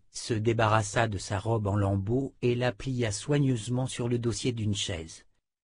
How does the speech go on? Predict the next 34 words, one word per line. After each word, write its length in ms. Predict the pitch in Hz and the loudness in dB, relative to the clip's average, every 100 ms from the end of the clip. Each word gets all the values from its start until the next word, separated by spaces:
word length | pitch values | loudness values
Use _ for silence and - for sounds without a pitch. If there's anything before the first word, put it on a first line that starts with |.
| _ _ _ _ _ _ - | _ _ _ _ _ _ -2
Après 480 | 113 107 120 123 113 | -2 2 4 4 4
avoir 300 | 107 117 101 | 2 0 0
fait 160 | - | -2
de 140 | 113 117 | 0 2
même 280 | 120 120 110 | 4 4 2
avec 260 | 104 107 | 2 0
ses 160 | - 104 | -2 -6
sous-vêtements, 840 | - 107 107 104 - 110 107 110 - - _ - | -2 0 0 -2 -2 -2 0 -2 -8 -20 _ -2
elle 180 | 110 107 | 0 2
retira 540 | 110 104 - 98 104 | 2 0 -2 0 0
ses 240 | - 110 | 0 -2
bas, 360 | 104 98 98 101 - | 0 0 -2 -2 -2
les 220 | 101 101 | 0 0
lissa 680 | 104 104 - - 107 107 - - | 0 -2 -4 0 0 0 -4 -6
et 100 | 110 | -4
les 140 | 107 | -2
posa 480 | 101 120 107 113 110 | 0 0 2 4 4
également 480 | 110 110 104 104 104 | 4 2 4 4 2
sur 220 | - 101 | 0 0
le 100 | 101 | 0
dossier. 600 | 95 87 - - - - _ _ _ _ _ _ _ _ _ _ _ _ _ | 0 -2 -4 -10 -12 -18 _ _ _ _ _ _ _ _ _ _ _ _ _
Jagang 540 | 107 104 104 107 110 104 | 2 4 6 6 6 6
la 160 | 104 | 6
regarda, 720 | 101 98 98 90 90 90 82 - | 6 6 4 2 0 -2 -2 -8
fasciné 720 | - - 107 - 110 104 101 | -6 -2 0 0 2 2 2
de 100 | 95 | 0
la 140 | 95 | 0
voir 240 | 92 101 - | 2 0 -2
se 140 | 104 | -8
comporter 640 | 101 92 110 95 - 104 95 | -6 -2 0 -2 -2 -2 -2
comme 240 | 92 92 | -2 -2
une 120 | 98 | -2
femme 320 | - 113 90 | -2 -4 -2
normale. 540 | 92 85 82 87 76 | 0 -2 -2 -4 -6